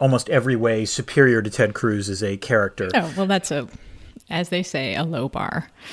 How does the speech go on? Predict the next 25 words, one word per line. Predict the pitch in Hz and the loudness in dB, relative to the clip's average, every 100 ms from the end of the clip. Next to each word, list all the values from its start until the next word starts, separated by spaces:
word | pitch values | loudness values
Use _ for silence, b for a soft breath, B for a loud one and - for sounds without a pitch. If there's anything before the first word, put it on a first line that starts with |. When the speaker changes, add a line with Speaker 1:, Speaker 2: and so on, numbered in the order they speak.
| B B B B B B B - | B B B B B B B 2
Speaker 1:
While | 160 262 277 | 8 8 10
Ender | 233 226 226 214 | 8 8 10 10
is | 175 156 | 8 6
at, | 156 147 - | 4 2 2
uh, | 147 135 127 | 4 6 8
battle | 165 196 202 | 8 8 6
school, | - 220 214 214 165 | 2 6 8 8 8
uh, | 147 143 | 8 8
we | 135 143 | 6 2
go | 131 165 165 - | 4 8 8 6
to | 143 - | -2 2
Earth, | 175 240 - | 4 4 2
where | 143 135 135 | 2 4 4
Peter | - 202 190 | 0 0 2
and | 147 | 4
Valentine | 139 143 151 160 156 151 | 4 4 2 -2 -2 -2
are | 127 120 113 | 0 2 2
the | 113 107 | -2 2
ripe | 127 147 160 | 4 4 4
old | 135 135 | 0 0
ages | 131 127 127 113 | 0 2 0 -2
of | 113 107 | -6 -6
twelve | - 131 117 | 0 4 4
and | 110 110 | 0 -6
ten. | - 139 190 | -4 -4 -4